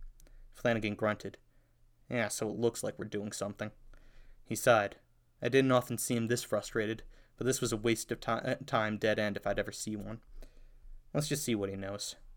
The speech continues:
"Yeah, all right," said Flanagan. He took another drink from his coffee and started towards the door. Suddenly he tripped, slamming his coffee cup on the table behind us, shattering it.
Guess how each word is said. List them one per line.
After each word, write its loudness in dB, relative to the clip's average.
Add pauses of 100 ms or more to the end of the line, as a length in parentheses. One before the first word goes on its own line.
(240)
"Yeah, 0 (140)
all 6
right," 2
said -6
Flanagan. -4 (440)
He -4
took 4
another 4
drink 0
from -2
his -6
coffee 2
and -8
started 0
towards -4
the -8
door. -2 (480)
Suddenly 8
he -2
tripped, 2
slamming 2
his -4
coffee 4
cup 0
on -2
the -6
table 0
behind -2
us, -12
shattering 2
it. -14